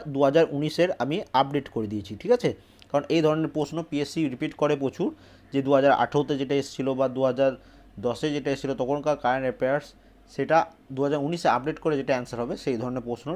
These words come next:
ডাইরেক্ট পিএসসি রিপিট করে, ঠিক আছে? তো এর আগে আমি হিস্ট্রি এবং জিওগ্রাফি কমপ্লিট করে দিয়েছি, যারা দেখোনি হিস্ট্রি এবং জিওগ্রাফি তারা অবশ্যই দেখে নেবে, এবং স্ট্যাটিক জিকেরও দুটো পার্ট আছে, এর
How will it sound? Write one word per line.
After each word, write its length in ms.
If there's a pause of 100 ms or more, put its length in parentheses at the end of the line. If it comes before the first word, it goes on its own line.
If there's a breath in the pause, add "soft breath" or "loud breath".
ডাইরেক্ট 360
পিএসসি 380
রিপিট 200 (100)
করে, 160 (580 soft breath)
ঠিক 160
আছে? 140 (340 soft breath)
তো 60 (180)
এর 100 (140)
আগে 200 (260)
আমি 140 (100)
হিস্ট্রি 360 (180)
এবং 120 (180)
জিওগ্রাফি 480 (120)
কমপ্লিট 320 (100)
করে 220
দিয়েছি, 260 (140)
যারা 220
দেখোনি 380
হিস্ট্রি 320
এবং 100 (100)
জিওগ্রাফি 460 (400 soft breath)
তারা 140 (100)
অবশ্যই 380
দেখে 240
নেবে, 140 (420 soft breath)
এবং 120 (120)
স্ট্যাটিক 340
জিকেরও 320
দুটো 140 (100)
পার্ট 260
আছে, 140 (400 soft breath)
এর 80